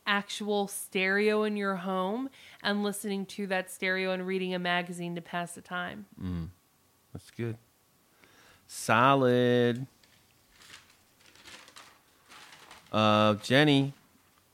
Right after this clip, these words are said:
Speaker 2: all of these Melrose Place episodes, whether crazy or, or, or normal, have a lesson. What is yours?
Speaker 1: What I learned from this episode is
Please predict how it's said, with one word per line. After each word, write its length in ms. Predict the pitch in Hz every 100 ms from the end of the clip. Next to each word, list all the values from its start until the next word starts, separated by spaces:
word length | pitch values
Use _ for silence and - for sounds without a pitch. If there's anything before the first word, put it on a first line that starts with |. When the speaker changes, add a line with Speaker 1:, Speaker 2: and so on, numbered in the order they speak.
| -
Speaker 2:
all 340 | 113 120 101
of 220 | 120 113
these 560 | 117 113 110 110 - - _ _ _ -
Melrose 520 | 95 92 95 95 -
Place 380 | - 90 87 -
episodes, 760 | 90 90 - 87 85 82 - - _ _ _ _ _ _ _
whether 360 | - 95 85 80
crazy 840 | - - 131 139 131 139 135 127 - _
or, 160 | - 92 _ -
or, 420 | 82 95 87 85 -
or 120 | 90
normal, 640 | 87 107 110 110 107 104 - _
have 280 | - 127 117
a 60 | 107
lesson. 560 | 95 98 95 - 78 110 _ _ _ _ _ _ _ _
What 180 | 104 101
is 220 | 90 -
yours? 760 | 67 78 65 50 - - - - _ _ _ _ _ 214
Speaker 1:
What 120 | 247
I 160 | 311
learned 320 | 330 330 330 311
from 160 | 302
this 200 | 285 262
episode 680 | 269 269 294 - 311 311 294 -
is 280 | 269 285 247